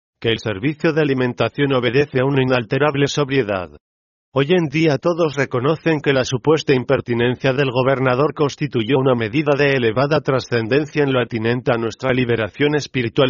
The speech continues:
Se redujo la expresión física, y apareció un maravilloso coeficiente de espiritualidad. Lisias hizo silencio, en tanto que yo me entregué a hondas meditaciones acerca de esa importante lección.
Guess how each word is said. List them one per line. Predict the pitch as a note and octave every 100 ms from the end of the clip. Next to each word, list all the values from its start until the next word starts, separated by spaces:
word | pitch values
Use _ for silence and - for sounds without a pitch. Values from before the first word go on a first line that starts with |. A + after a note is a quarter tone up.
| -
Se | B2+
redujo | A2+ C3 C#3 C3+
la | B2
expresión | - - G#2 - C3 D3+
física, | C#3+ E3 - C3 - A#2+ A2+ - _
y | C#3+ B2
apareció | G#2+ B2 A2+ G#2 C#3 D3+
un | C#3+
maravilloso | C3 A#2 A#2 A#2 C#3+ D#3+ E3+
coeficiente | D#3+ - A#2 - D#3+ E3 F3+
de | C3+
espiritualidad. | A#2+ - A#2+ A#2+ B2 A2+ A2+ G#2+ F#2+ D#2 D2+ _ _ _ _ -
Lisias | B2 D3 - A#2+ -
hizo | D3+ - C3+
silencio, | - A2 A#2 A#2 - A2+ A2 A2 - _
en | G#2+ F#2+
tanto | C#3 C3+ C3 A#2+
que | A2
yo | G#2+ D3
me | D3
entregué | B2+ G#2+ G2+ C3
a |
hondas | A#2+ A#2+ A2 A#2+
meditaciones | A#2 A#2 A#2+ G#2+ C3+ D#3 D#3 -
acerca | A2+ - C3+ C#3
de | B2 C3+
esa | C3 C3+
importante | C3 B2+ A#2 C#3 C#3 C3 B2
lección. | A#2 - A#2+ G2+ E2